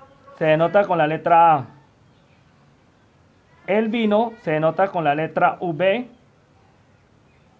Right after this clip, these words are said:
Y el whisky se denota con W. Bueno, entonces dice, compré una botella de aguardiente,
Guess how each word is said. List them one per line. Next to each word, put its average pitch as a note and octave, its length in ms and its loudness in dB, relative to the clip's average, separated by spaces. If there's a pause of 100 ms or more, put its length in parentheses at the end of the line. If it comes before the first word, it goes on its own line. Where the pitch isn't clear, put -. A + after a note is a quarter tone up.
(760)
Y D#3+ 120 -4
el A3 120 0
whisky A#3 580 -6 (520)
se D3+ 80 -6
denota E3 420 0
con E3+ 240 -6
W. C#3 460 -4 (920)
Bueno, F3 220 -2
entonces F3 300 0
dice, C3+ 260 -4
compré D#3+ 300 -6
una G3+ 140 0
botella F3+ 380 -2
de F#3+ 60 0
aguardiente, D3+ 720 -4